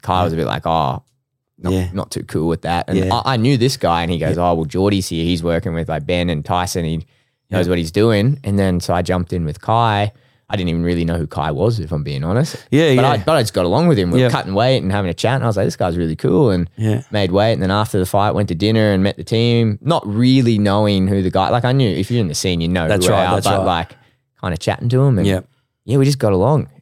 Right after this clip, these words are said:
Speaker 1: And then I guess that's kind of the, the, what really kicked it off.
Speaker 2: Yeah,
Speaker 1: What
Speaker 2: really
Speaker 1: put the,
Speaker 2: kicked it
Speaker 1: the
Speaker 2: off.
Speaker 1: flame under the balloon and shot it up.
Speaker 2: Yeah, and I suppose when you're spending that much time in, um, at the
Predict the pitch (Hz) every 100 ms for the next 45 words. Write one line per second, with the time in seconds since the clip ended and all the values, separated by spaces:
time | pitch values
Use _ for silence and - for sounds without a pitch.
0 | _ 98 95 90 82 90 - 92 101 98
1 | 92 120 - 87 82 80 76 - - 85
2 | 92 87 87 95 92 80 - - 65 58
3 | 113 104 98 107 101 90 80 104 104 98
4 | 87 85 87 80 76 80 80 85 78 76
5 | - 82 73 80 - - 113 107 92 87
6 | - 117 123 113 135 120 117 113 101 -
7 | 123 113 113 107 101 - 117 113 107 107
8 | 104 95 - - - - 107 101 98 92
9 | 92 - _ _ _ - 120 - 117 101
10 | 104